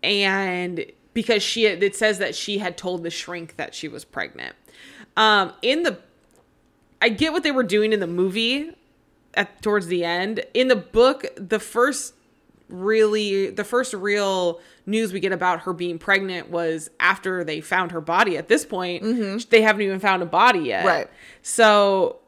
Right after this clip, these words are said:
Speaker 2: That's kinda how they figure out that she's pregnant, right? It's not really the, in the book. I, th-, I think because they find her b-, body is how they figure out she's pregnant. Or,
Speaker 1: Right.
Speaker 2: yeah.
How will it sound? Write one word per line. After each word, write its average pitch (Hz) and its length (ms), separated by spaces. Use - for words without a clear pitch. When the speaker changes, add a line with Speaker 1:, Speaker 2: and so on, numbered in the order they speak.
Speaker 2:
That's 277 220
kinda 302 220
how 202 240
they 226 160
figure 180 260
out 160 200
that 175 100
she's 170 140
pregnant, 147 300
right? 170 140
It's 262 120
not 262 180
really 202 260
the, 165 440
in 185 100
the 175 80
book. - 240
I, 214 60
th-, - 200
I 180 100
think 196 300
because 180 360
they 165 160
find 170 380
her 160 100
b-, 147 260
body 151 380
is 131 160
how - 220
they 143 100
figure - 240
out 139 140
she's - 120
pregnant. - 400
Or, 170 40
Speaker 1:
Right. 90 320
Speaker 2:
yeah. - 160